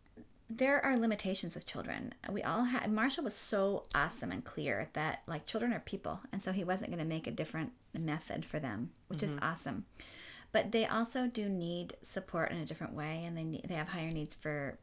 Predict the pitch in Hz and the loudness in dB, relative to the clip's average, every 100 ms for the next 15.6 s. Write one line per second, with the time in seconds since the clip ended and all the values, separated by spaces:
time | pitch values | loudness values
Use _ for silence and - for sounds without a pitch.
0 | - - 175 175 220 220 202 202 - - | -6 2 6 6 4 2 2 2 2 2
1 | 240 226 262 - 339 226 190 165 - - | 4 6 6 6 4 4 0 -2 -4 -2
2 | 156 143 214 190 220 - 214 175 117 - | 2 2 2 -2 0 0 2 2 2 -2
3 | - - - 151 98 151 156 156 117 160 | -6 -8 -6 -4 -4 -4 -2 -2 -2 -2
4 | 226 - - - - - - 214 214 214 | -4 -6 -14 -14 -14 -4 2 4 4 2
5 | 214 196 - - 208 220 220 220 208 202 | 0 -2 -2 2 2 2 0 2 2 2
6 | 202 202 180 185 185 175 175 - 165 160 | 2 0 0 0 0 0 -2 -4 -2 -2
7 | 190 - 226 - - - - 185 175 190 | 0 0 -2 -4 -20 -16 -6 -4 -2 0
8 | 170 170 170 175 - 190 180 175 175 180 | 0 2 4 4 2 -2 0 0 -2 -4
9 | - - - - - - - - - - | -10 -20 -20 -20 -20 -20 -20 -12 -6 0
10 | 240 226 226 226 - - - - - - | 4 6 4 2 -2 -8 -20 -20 -20 -20
11 | - - - - 165 156 160 95 - - | -20 -20 -8 -4 0 0 0 -4 -8 -14
12 | - - - - - - - - - - | -20 -20 -20 -20 -20 -20 -20 -20 -20 -20
13 | - - - - - - - - - - | -20 -20 -18 -18 -18 -20 -20 -20 -20 -20
14 | - - - - - - - 240 - - | -20 -6 -6 -6 -18 -20 -8 -6 -4 2
15 | 196 208 208 175 165 - | 2 2 -2 0 0 -2